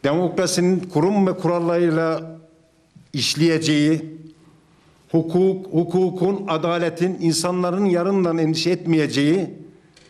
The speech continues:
yarınlarımızı birlikte, yarınlarımızdan emin olarak, torunlarımızın geleceğini düşünerek biz de ilimizde siyaset yapmaya çalışıyoruz.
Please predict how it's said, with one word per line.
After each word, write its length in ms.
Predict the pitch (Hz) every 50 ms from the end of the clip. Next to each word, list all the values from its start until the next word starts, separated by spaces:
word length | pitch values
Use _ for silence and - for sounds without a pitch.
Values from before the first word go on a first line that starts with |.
| - - _ _ _ _ _ _ _ -
yarınlarımızı 1200 | 113 117 139 156 165 175 180 180 180 180 180 180 180 185 185 185 180 165 165 202 208 208 202 - - - -
birlikte, 880 | 135 123 117 143 170 175 170 160 180 175 175 175 180 170 185 208 - 101 - - - - 127
yarınlarımızdan 800 | 131 143 160 165 175 175 175 185 190 190 180 165 165 185 180
emin 300 | 160 151 156 175 208 208
olarak, 540 | 196 170 156 143 131 135 143 139 143 - - - - - _ _ _
torunlarımızın 840 | 143 143 156 160 170 170 180 180 180 180 175 156 156 175 190 185 156
geleceğini 580 | 165 165 170 180 160 - 170 180 190 196 185
düşünerek 640 | 165 151 - 170 160 151 143 151 175 185 - - - - - - - - - - _ _ _ - _ _ _ _ - - -
biz 220 | - 185 190 170 156
de 100 | 175 165
ilimizde 680 | 175 175 175 196 190 185 160 147 147 160 160 185 170 - - - - - - - - - - - 294 302 311 - - 294 - _ - - - - - - - - - - - - - - _ - - - - - - 160 160
siyaset 640 | - - - - 180 196 196 185 185 - 202 196 196
yapmaya 380 | 180 160 139 147 151 151 143 139
çalışıyoruz. 760 | 143 147 139 135 123 - - 139 135 147 175 - - - -